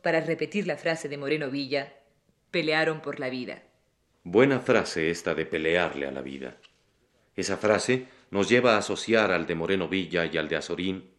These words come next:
Speaker 2: otro nombre más, el de Pedro Garfias.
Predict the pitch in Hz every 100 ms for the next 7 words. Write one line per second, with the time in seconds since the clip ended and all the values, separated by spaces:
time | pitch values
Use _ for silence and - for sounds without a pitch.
0 | _ 98 95 90 87 82 73 71 69 -
1 | - _ _ _ _ _ - 101 85 82
2 | - 104 87 80 78 - 73 - -